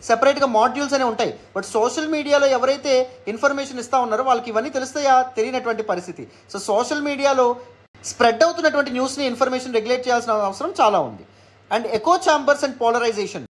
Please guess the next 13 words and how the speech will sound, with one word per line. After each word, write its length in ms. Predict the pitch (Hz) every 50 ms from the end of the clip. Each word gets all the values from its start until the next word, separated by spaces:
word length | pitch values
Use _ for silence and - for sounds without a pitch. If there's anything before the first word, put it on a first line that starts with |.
| _ - -
What 100 | 202 240 262
do 40 | 349 359
you 60 | 359
mean 120 | 349 320 302
by 80 | 330 302 254 -
echo 180 | - 285 294 285 294 277
chambers? 380 | 254 226 208 196 170 135 117 - - _ _ _ _ _ _ _ - -
చూడండి, 320 | 269 294 311 294 233 185 202 285 311 - - - - _ _ _ _ _ _ _ _ _ _ _ _ _ _ _ _ _ _ - -
సోషల్ 300 | 226 240 269 277 349 339
మీడియా 180 | 349 339 330 320 320
ప్లాట్‌ఫామ్స్ 480 | 311 262 233 240 240 - 294 311 339 - 226
ఎకో 160 | 214 - 311 311 -
ఛాంబర్స్‌గా 420 | 294 269 269 247 269 254 254 269